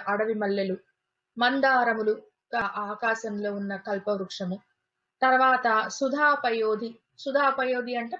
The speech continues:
పాల సముద్రము. సిత తామరము, తెల్లటి తామర, సిత అంటే తెలుపు, తెల్లటి తామర పూలు. సామరవాహిని, స అమరవాహిని, ఆ ఆకాశంలో ప్రవహించే గంగా నది.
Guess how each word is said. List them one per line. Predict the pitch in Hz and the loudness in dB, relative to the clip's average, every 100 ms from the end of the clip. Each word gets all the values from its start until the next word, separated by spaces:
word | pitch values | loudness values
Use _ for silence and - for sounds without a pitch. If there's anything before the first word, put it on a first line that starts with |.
| - | -4
పాల | 220 208 | -2 -2
సముద్రము. | 202 196 185 196 185 196 _ _ _ _ - | -4 -6 -6 -6 -8 -8 _ _ _ _ -10
సిత | - 302 311 | -6 -4 -2
తామరము, | 294 254 247 226 214 220 - | 2 2 2 0 -2 -6 -4
తెల్లటి | 269 262 262 254 | -2 0 0 0
తామర, | 269 233 214 220 | -2 -2 -2 -6
సిత | 240 254 | -8 -2
అంటే | 262 247 226 233 | 0 0 -2 -6
తెలుపు, | 262 220 196 - _ - | -4 -4 -4 -10 _ -4
తెల్లటి | 254 254 247 | -2 0 -2
తామర | 262 240 214 208 | -2 -4 -2 -4
పూలు. | 208 196 202 - _ _ _ | -4 -6 -6 -10 _ _ _
సామరవాహిని, | - 285 262 285 311 294 262 233 240 226 233 220 _ _ _ - | -2 2 2 2 0 0 2 2 2 0 -4 -6 _ _ _ -6
స | - 311 - | 0 2 2
అమరవాహిని, | 247 269 269 233 208 233 202 185 _ _ - | 2 2 2 2 0 -2 -8 -10 _ _ -2
ఆ | 226 214 220 | -2 0 2
ఆకాశంలో | 233 262 277 269 262 254 240 240 240 | 2 2 2 2 0 -4 -6 -4 -6
ప్రవహించే | 254 226 220 226 214 202 247 233 | -2 -2 -2 -4 -8 -6 -6 -4
గంగా | 190 190 185 | -4 -4 -6
నది. | 180 170 196 | -6 -8 -10